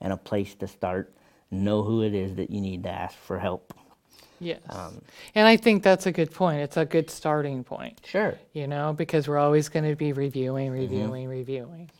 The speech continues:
Speaker 1: Yeah. It's part of putting that stake in the
Speaker 2: Right.
Speaker 1: ground for sure. And
Speaker 2: Right.
Speaker 1: the quote that we had in our, in our, uh, planner is, "A vision without a strategy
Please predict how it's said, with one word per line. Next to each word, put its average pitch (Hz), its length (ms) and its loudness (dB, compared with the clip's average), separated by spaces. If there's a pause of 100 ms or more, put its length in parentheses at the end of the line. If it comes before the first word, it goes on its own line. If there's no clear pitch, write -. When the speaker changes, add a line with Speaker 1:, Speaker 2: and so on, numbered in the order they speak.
(120)
Speaker 1:
Yeah. - 140 -10 (400)
It's 92 160 -2
part 117 320 2
of 107 120 -2
putting - 280 -2
that 104 200 -6
stake 104 320 -4
in 101 120 -4
the - 60 0
Speaker 2:
Right. - 80 -4
Speaker 1:
ground 92 360 -6
for 90 140 -10
sure. 87 360 -8
And 87 180 -6
Speaker 2:
Right. - 160 -12 (280)
Speaker 1:
the - 120 2
quote 147 340 10
that 135 140 8
we 139 120 8
had 135 360 8
in 120 200 4
our, 120 240 4
in 110 220 -2
our, 107 340 0 (420)
uh, - 380 -12 (440)
planner 131 480 4 (180)
is, 107 480 0 (340)
"A 107 140 2
vision 131 640 4
without 143 460 6
a 147 60 6
strategy 98 800 -4